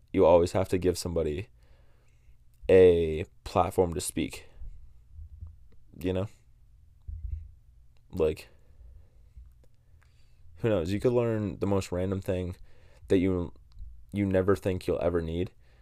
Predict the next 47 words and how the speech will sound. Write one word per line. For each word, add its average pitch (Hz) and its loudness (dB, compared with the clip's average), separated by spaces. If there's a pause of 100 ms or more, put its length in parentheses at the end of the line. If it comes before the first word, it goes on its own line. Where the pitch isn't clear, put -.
(460)
and 101 2
then 95 4
one 92 2
day 87 4
it'll 85 2
just 85 -6
come 85 -6
up - -8
and 90 -4
be 92 4
like, 85 0 (240)
"Oh 95 6
shit, 90 -2
this 92 -2
person 92 -4
taught 82 -6
me 78 -10
this, - -8
and 76 -10 (720)
now 90 2
I 85 2
can 85 -6
use 82 -4
it 57 -6
for 85 -14
somebody 65 -6
else, - -10 (280)
or 92 0
now 98 4
I 95 4
can 92 -2
help 90 -2
somebody 80 -6
else 76 -6
with - -8
it." - -10 (2000)
Like, 95 4
I 92 2
feel 127 4
like, - 2 (1000)
I - -4
feel 131 4
like 127 2
those 95 4
pieces 98 -4
of 90 2
knowledge 87 -4